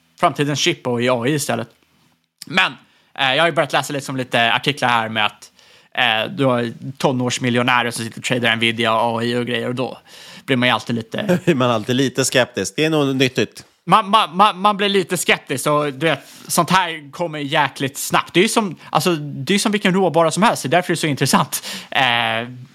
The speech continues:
Speaker 1: men folk tänker inte på att det är en råvara. Men, eh, vad är, vad är det man brukar säga att, eh, halvledare är tvåtusentalens olja. Och det är ju, det är sant.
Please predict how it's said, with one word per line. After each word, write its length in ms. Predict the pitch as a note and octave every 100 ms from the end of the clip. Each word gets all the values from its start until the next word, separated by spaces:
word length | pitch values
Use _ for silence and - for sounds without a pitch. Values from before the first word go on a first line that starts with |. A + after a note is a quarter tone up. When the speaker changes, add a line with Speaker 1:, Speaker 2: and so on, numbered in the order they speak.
| -
Speaker 1:
men 240 | D3 D#3+
folk 240 | E3 F#3
tänker 240 | - G3+ F3
inte 120 | C#3
på 100 | D3
att 100 | C#3+
det 140 | F3
är 40 | D#3+
en 60 |
råvara. 500 | C3 B2 A2+ A#2 G#2+ - _
Men, 320 | C3+ B2+ A#2+
eh, 560 | A#2 A2+ A#2 B2 C3 C3 -
vad 200 | C#3+ F3
är, 60 | D#3+
vad 60 |
är 60 | D#3+
det 60 | E3
man 120 | D3
brukar 180 | D#3 D3+
säga 280 | D#3+ D3+
att, 260 | B2 - -
eh, 280 | C3+ A#2+ A#2+ - A#2 -
halvledare 580 | - D#3 C3 C#3+ B2+ B2
är 340 | A#2 A2+ A2 - _ _ _ -
tvåtusentalens 880 | C#3+ C#3 C#3 C3 C3 A#2 A2+ - -
olja. 360 | C3+ A#2+ A#2+ - _ _ _ _ _ _
Och 80 | -
det 80 | E3
är 140 | C#3+
ju, 180 | A#2 A2+ A#2 _ _ _ -
det 60 |
är 40 | C3
sant. 180 | A#2